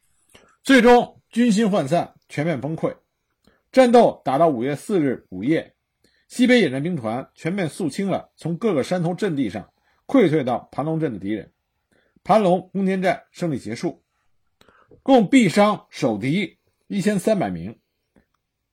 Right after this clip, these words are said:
号称胡宗南四大金刚之一的幺六七旅旅长李坤刚以下六千七百余名官兵全部当了俘虏，缴获夏季军服四万套、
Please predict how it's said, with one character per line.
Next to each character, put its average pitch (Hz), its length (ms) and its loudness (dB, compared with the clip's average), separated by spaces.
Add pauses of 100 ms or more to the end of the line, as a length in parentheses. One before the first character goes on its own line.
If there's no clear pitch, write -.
号 240 200 8
称 214 220 2
胡 196 140 -2
宗 214 120 -2
南 180 180 -2
四 190 120 -8
大 165 140 0
金 160 160 -6
刚 180 160 -2
之 175 160 -4
一 180 160 -6
的 135 260 -4 (100)
幺 165 140 0
六 165 100 2
七 180 140 -6
旅 147 120 -2
旅 131 140 -2
长 107 240 -6
李 95 80 -10
坤 143 200 -12
刚 180 320 0 (140)
以 110 180 -8
下 151 340 -4
六 156 160 -2
千 160 160 -6
七 160 160 -8
百 131 100 -2
余 110 140 -8
名 127 280 -10
官 160 220 -4
兵 170 220 -6 (240)
全 147 280 -4
部 180 280 -4
当 127 120 -8
了 113 80 -8
俘 135 180 -6
虏， - 180 -10 (540)
缴 160 300 4
获 185 320 0
夏 190 240 2
季 143 100 -2
军 165 200 -6
服 113 340 -10
四 - 200 -8
万 117 180 -4
套、 113 300 -8